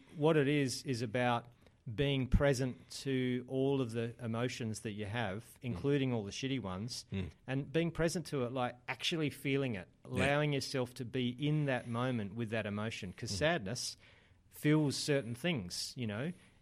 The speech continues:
Speaker 1: It, you get certain facial feelings. You, you
Speaker 2: Mm.
Speaker 1: have feelings in your body. You have, you know, there's a
Speaker 2: Mm-hmm.
Speaker 1: weight that comes into your body.
Speaker 2: Yep.
Speaker 1: All these things.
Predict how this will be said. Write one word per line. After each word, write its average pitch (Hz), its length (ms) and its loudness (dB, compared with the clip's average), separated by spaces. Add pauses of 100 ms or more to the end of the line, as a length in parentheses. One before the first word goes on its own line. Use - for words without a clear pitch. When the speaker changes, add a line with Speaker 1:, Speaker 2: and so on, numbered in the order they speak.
(100)
Speaker 1:
It, 131 200 0
you 127 160 -8
get 127 320 -2
certain 123 360 0
facial 131 500 0
feelings. 101 720 -6
You, 123 220 -2
you 123 200 0
Speaker 2:
Mm. - 40 0
Speaker 1:
have 123 140 -2
feelings 120 460 0
in 117 120 -2
your 101 100 -4
body. 110 380 -2 (320)
You 120 140 -2
have, 120 200 -2 (140)
you 139 80 -4
know, 120 140 -2
there's 120 180 -4
a 113 40 -4
Speaker 2:
Mm-hmm. 101 140 -2
Speaker 1:
weight 127 420 0
that 117 120 -8
comes 110 280 -6
into 104 220 -8
your 104 100 -6
body. 117 160 -2
Speaker 2:
Yep. 127 120 -2
Speaker 1:
All 175 180 2
these 139 220 0
things. 156 300 -4